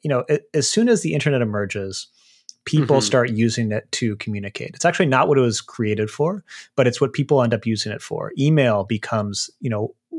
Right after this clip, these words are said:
Speaker 1: wildly popular on the early internet because people love to communicate. They love to socialize. And this, I think, does, you know, without sounding like one of those guys, I think that does speak to something in our human nature. I don't love the term, but I think to the extent that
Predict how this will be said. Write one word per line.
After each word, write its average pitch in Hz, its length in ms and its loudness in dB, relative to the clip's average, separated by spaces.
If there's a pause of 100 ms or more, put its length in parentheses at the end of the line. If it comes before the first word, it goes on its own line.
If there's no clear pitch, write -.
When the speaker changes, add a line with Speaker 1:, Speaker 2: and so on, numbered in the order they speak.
(560)
Speaker 1:
wildly 135 460 4
popular 104 640 -4
on 104 140 -4
the 101 120 -6
early 98 240 -4
internet 135 440 -8
because 120 420 -4 (160)
people 127 540 2
love 117 420 2
to 113 240 -4
communicate. 165 460 -2 (200)
They 117 100 -4
love 135 160 2
to 143 80 -4
socialize. - 580 -4 (560)
And 135 380 4 (120)
this, 165 240 2
I 156 100 4
think, 151 260 0
does, 131 540 4
you 135 80 0
know, 120 100 4
without 120 320 2
sounding 117 320 2
like 110 240 0
one 113 120 0
of 101 80 -4
those 107 200 -2
guys, 190 360 4
I 131 60 4
think 139 180 0
that 143 180 4
does 127 220 2
speak 139 300 -4
to 127 80 0
something 113 380 -2
in 113 360 0 (500)
our 117 180 6
human 120 340 2
nature. 127 340 0
I 104 60 -2
don't 113 180 -2
love 113 180 0
the 117 80 -2
term, 190 340 2
but 127 120 2
I 120 100 4
think 123 200 0
to 135 60 -10
the 127 80 2
extent 120 360 0
that 120 180 2